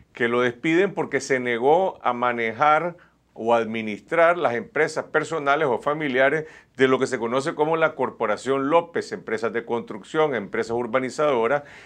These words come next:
que no son de Albaniza, sino que son del ingeniero Francisco López. La pregunta es cuánta, cuánta con-, cuánta claridad o cuánta confusión hay entre empresas privadas que pueden estar asociadas a Francisco López en Albaniza o a la propia familia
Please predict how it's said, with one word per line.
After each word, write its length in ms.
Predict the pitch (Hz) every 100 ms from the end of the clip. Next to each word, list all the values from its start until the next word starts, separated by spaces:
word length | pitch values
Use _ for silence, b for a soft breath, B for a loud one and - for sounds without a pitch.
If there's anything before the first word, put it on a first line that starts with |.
| B
que 460 | - 113 143 170 - - -
no 160 | 113 143
son 220 | 190 208
de 80 | 185
Albaniza, 420 | 170 180 202 120
sino 240 | 107 123
que 140 | 131 135
son 340 | 123 135 143 B B
del 220 | - 117 117
ingeniero 400 | 120 107 120 123
Francisco 500 | 117 - 123 - 131
López. 400 | 156 - 107 - B B -
La 200 | 120 101
pregunta 540 | 120 120 131 156 151
es 120 | 151
cuánta, 600 | - 131 139 131 165 156 - _
cuánta 420 | 131 131 160 147
con-, 260 | 143 139 131
cuánta 340 | 139 131 160
claridad 480 | 160 151 131 113 135 135
o 100 | 110
cuánta 300 | 120 139 131
confusión 720 | 127 110 110 - 156 147 -
hay 320 | 110 127 139
entre 600 | 123 110 - 110 101 -
empresas 420 | 113 - 120 147 139
privadas 540 | 135 110 120 135 131 B B
que 120 | - 92
pueden 280 | 113 123
estar 240 | 123 - 131
asociadas 440 | 117 117 123 123
a 100 | 120
Francisco 440 | 107 107 127 - 117
López 300 | 123 117 101
en 100 | 107
Albaniza 600 | 131 127 135 143 160 156
o 160 | 151
a 40 | 147
la 140 | 117
propia 260 | 104 101 131
familia 560 | 143 110 107 131 135